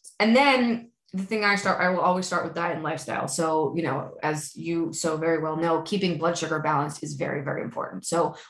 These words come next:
we talk about making sure that someone is on the right nutritional plan for them. Are we getting enough protein? Or in, if that's the case, are we keeping your blood sugar in such a state that we're not having blood sugar highs and lows that could trigger the stress response? Um, so we talk about that.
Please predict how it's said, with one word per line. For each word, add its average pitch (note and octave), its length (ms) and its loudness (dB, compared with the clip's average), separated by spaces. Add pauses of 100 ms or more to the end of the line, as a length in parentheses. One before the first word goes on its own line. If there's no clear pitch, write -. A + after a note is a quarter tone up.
we F#3 100 2
talk F3+ 260 2
about D#3+ 260 4
making E3 220 -2
sure D#3+ 160 -4
that E3 120 -6
someone D#3+ 240 -2
is D3+ 80 -2
on D3+ 120 -2
the D#3 100 -4
right D#3 280 0
nutritional D#3+ 480 -4
plan D3+ 400 -6 (120)
for D#3 200 -2
them. C#3+ 340 -4 (260)
Are D#3+ 80 0
we E3 100 2
getting F3 400 4
enough D3+ 240 -4
protein? B3+ 440 4
Or - 120 2
in, F#3 260 2
if F3 140 -4
that's F#3 220 0
the F3+ 60 -2
case, F3+ 260 2
are E3 40 -2
we F3 60 -2
keeping F#3+ 340 0
your E3 160 2
blood D#3 200 0
sugar D#3+ 220 0
in D3 160 -2
such D3+ 180 -4
a D3+ 40 -8
state D3+ 280 -2
that D3 80 -2
we're D#3+ 120 -4
not E3 220 2
having D#3 380 -2 (260)
blood G#3+ 160 4
sugar F#3+ 240 4
highs F3 240 4
and E3 140 0
lows D#3+ 260 2
that D#3+ 160 -2
could E3 180 -2
trigger E3+ 480 4
the D3+ 120 -2
stress - 420 -4
response? D#3 500 -2 (380)
Um, F3+ 180 4
so F3+ 120 0
we G3 80 2
talk A3 180 2
about A3 240 6
that. F3+ 320 4